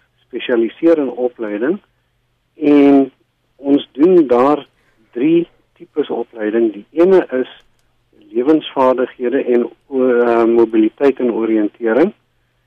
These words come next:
Die ander is brail en die,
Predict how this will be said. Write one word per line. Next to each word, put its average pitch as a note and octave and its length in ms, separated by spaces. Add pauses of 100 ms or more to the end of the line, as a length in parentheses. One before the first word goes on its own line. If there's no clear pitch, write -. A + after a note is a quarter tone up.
(120)
Die A2+ 140
ander C#3 420
is - 220
brail A2+ 440 (760)
en A#2+ 320
die, A2 360